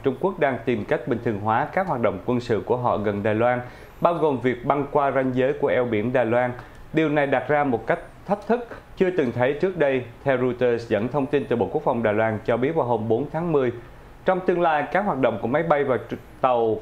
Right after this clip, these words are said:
quân sự Trung Quốc xâm nhập vào vùng nhận dạng phòng không của chúng ta, vượt qua đường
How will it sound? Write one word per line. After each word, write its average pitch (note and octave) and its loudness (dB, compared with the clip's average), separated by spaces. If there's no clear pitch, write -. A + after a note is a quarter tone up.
quân D3 0
sự A#2 0
Trung C#3 -2
Quốc A#3 0
xâm D3 -2
nhập B2+ 2
vào A#2+ 2
vùng A2 0
nhận G#2+ 0
dạng A2+ 2
phòng A#2 0
không C3+ 0
của A#2+ -6
chúng F3 -2
ta, D3+ 2
vượt D#3+ 2
qua F3 2
đường C#3+ 2